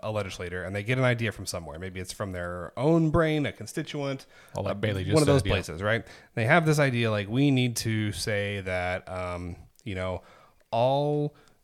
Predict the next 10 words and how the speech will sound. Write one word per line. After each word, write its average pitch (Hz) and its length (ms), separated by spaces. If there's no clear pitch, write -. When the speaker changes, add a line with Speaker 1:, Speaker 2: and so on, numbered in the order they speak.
Speaker 1:
you 117 180
know, 98 280
trucks - 720
in 110 280
Oklahoma 104 800
have 104 260
to - 80
have 95 260
four-wheel 98 480
drive, 82 400